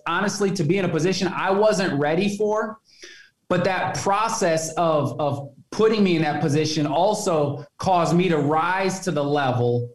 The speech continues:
of the challenge that was in front of me. But I can tell you, there's nothing better than doing that, feeling inadequate, speaking in front of hundreds and thousands of people. And the person who's cheering you on the loudest, who you can hear, is your dad sitting in the front row.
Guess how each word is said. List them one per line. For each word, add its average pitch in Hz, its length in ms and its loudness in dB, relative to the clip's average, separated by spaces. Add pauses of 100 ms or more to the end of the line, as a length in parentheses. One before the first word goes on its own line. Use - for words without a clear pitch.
(220)
of 165 180 0
the 143 80 0
challenge 175 600 0
that 147 160 0
was 139 120 0
in 131 100 2
front 160 260 -2
of 135 60 0
me. 113 260 -2 (800)
But 180 100 2
I 202 100 -2
can 190 180 2
tell 208 160 0
you, 202 120 2
there's 165 240 2
nothing 196 580 2
better 175 380 0
than 151 320 2
doing 190 400 2
that, 214 400 -4 (360)
feeling 233 640 -2
inadequate, 185 840 -2
speaking 233 600 -2
in 175 100 2
front 180 240 0
of 156 80 0
hundreds 190 400 0
and 156 120 0
thousands 170 380 2
of 147 100 0
people. 202 480 0 (600)
And 185 200 2
the 180 200 2
person 247 560 2
who's 202 560 2
cheering 240 680 2
you 208 220 4
on 196 320 4
the 170 100 2
loudest, 180 680 0
who 196 80 0
you 180 220 2
can 156 160 2
hear, 202 360 2
is 170 220 2
your 147 180 0
dad 165 320 0
sitting 170 220 -2
in 151 60 2
the 135 120 0
front 147 220 -2
row. 120 320 -2